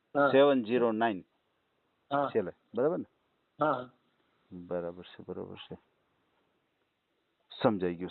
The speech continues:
Speaker 2: સમજાઈ ગયું. કોઈ વાંધો નહીં ભાઈ, આપણે ઓડિયો મૂકીએ. અને અત્યારે આપણે જે કાંઈ વાતચીત કરી છે એનો ઓડિયો YouTube ઉપર આવશે.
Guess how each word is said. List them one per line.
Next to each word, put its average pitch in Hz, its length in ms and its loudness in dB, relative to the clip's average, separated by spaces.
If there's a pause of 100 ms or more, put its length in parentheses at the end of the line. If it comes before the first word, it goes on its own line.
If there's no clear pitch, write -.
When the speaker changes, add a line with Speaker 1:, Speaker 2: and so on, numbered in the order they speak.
Speaker 2:
સમજાઈ 95 280 -8
ગયું. 95 160 -8 (100)
કોઈ 160 140 10
વાંધો 123 220 8
નહીં 113 100 4
ભાઈ, 139 120 8
આપણે 113 300 6 (180)
ઓડિયો 113 280 0
મૂકીએ. 107 460 2 (280)
અને 123 320 4
અત્યારે 135 440 6
આપણે 131 200 6
જે 120 160 6
કાંઈ 131 160 6
વાતચીત 120 340 4
કરી 131 200 0
છે 131 100 0
એનો 123 180 4
ઓડિયો 120 420 4
YouTube 113 320 -2
ઉપર 110 220 0
આવશે. 113 400 4